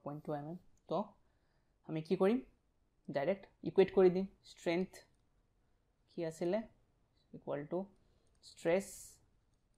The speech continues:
into effective throat thickness into L W। This is given as one zero nine zero nine zero point nine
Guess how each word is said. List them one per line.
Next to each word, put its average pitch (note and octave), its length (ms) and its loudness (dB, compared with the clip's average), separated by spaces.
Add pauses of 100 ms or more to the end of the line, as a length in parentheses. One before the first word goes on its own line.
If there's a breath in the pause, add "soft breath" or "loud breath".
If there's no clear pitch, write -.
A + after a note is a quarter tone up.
(120)
into D3+ 260 -10 (640)
effective D#3 360 -8 (100)
throat D#3+ 280 -4
thickness E3 340 -4 (300)
into D3+ 200 -10 (220)
L D3 140 -2
W। D3+ 300 0 (720)
This F3 220 -8
is D#3+ 160 -6
given D#3 320 0
as E3+ 100 -6 (100)
one D3+ 220 0 (100)
zero D#3 260 2
nine D3 340 0 (120)
zero D3 260 0 (300)
nine D3 240 -2 (140)
zero D3+ 300 0 (1500)
point F3+ 300 -6 (1120)
nine C#3+ 240 -10